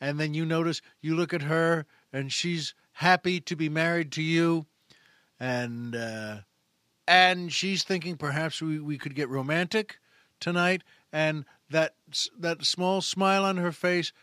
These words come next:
and her happiness in general translates itself to her eyes. It goes up to her eyes.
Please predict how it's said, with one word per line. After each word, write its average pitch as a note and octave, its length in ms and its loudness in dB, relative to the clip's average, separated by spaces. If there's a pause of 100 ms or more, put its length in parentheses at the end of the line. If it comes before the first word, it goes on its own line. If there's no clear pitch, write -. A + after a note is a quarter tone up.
(120)
and D3+ 120 -4
her D3 160 -4
happiness F3 540 -2
in E3 100 -6
general E3+ 480 -2 (340)
translates F3+ 640 0
itself F3 440 0 (360)
to D3+ 180 -2
her D#3 300 0
eyes. D#3 580 2 (340)
It A#2 80 -16
goes C#3 300 -6
up - 200 0 (320)
to D#3 160 -2
her F3 260 0
eyes. D3 560 2